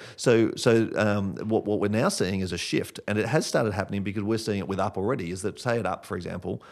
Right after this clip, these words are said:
right now, we are still building some of the table stakes. So we don't have all of the things that the big four banks have yet, obviously. Uh, for us, there's a multi-year plan to, to achieve that sort of breadth. And so what we see is that if we don't offer a credit card, then somebody obviously has to have another bank account.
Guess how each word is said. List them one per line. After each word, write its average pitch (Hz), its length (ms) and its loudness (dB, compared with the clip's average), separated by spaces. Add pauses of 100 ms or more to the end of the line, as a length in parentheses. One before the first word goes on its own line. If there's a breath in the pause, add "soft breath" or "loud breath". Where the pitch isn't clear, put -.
(260 loud breath)
right 110 260 4
now, 95 400 -2
we 92 380 -2
are - 80 -6
still 110 240 -2
building 95 340 0
some 95 180 -2
of 95 80 -6
the 92 60 -8
table 87 260 -6
stakes. - 360 -10
So 98 80 -4
we 98 80 -2
don't 104 160 -2
have 98 320 -2
all 110 360 6
of 101 60 0
the 95 80 -4
things 95 220 -4
that 90 60 -8
the 87 80 -8
big 92 140 -6
four 92 220 -4
banks 85 240 -8
have 92 220 -8
yet, 92 240 -6 (160)
obviously. 110 340 -6 (420 loud breath)
Uh, - 120 -4
for 104 180 2
us, 101 120 2
there's 90 120 -6
a 90 40 -6
multi-year 92 520 0
plan 101 380 -4
to, 82 180 -4
to 92 120 -6
achieve 92 340 -4
that 85 160 -8
sort 87 120 -8
of 82 80 -8
breadth. - 320 -6 (440 loud breath)
And 113 180 -2
so 120 220 4
what 120 160 4
we 110 100 2
see 107 220 0
is 101 100 0
that 104 140 -2
if 101 100 -8
we 120 100 2
don't 107 160 2
offer 101 220 -2
a 107 60 -2
credit 220 240 0
card, 110 260 2
then 104 120 -2
somebody 101 340 0
obviously 101 380 0
has 98 160 -2
to 98 80 -6
have 90 140 -2
another 92 200 -4
bank 117 260 -4
account. 85 180 -6